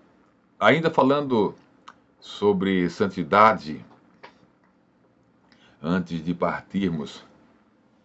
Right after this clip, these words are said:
para fecharmos falando sobre retidão e justiça, e, e já ao mesmo tempo também introduzindo,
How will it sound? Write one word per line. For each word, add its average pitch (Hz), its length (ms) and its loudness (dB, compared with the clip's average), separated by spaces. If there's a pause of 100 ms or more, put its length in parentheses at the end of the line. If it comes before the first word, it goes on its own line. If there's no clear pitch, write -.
(140)
para 85 640 0 (460)
fecharmos 90 840 -2 (680)
falando 85 400 -2
sobre 85 340 -2
retidão 90 500 0
e 85 40 0
justiça, 85 720 -4
e, 107 260 -2
e 101 100 -2
já 110 320 6
ao 98 140 0
mesmo 95 240 -2
tempo 95 260 -4
também 87 280 -4
introduzindo, 87 720 -4